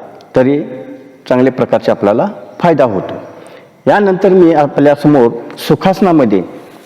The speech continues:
आपण करून आपल्याला दाखवतो. सुखासनामध्ये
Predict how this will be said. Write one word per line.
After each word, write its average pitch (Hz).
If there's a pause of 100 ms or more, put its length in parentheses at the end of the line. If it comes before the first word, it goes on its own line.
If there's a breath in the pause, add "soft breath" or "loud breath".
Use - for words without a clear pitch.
(220)
आपण 127 (440)
करून 107
आपल्याला 95
दाखवतो. 107
सुखासनामध्ये 95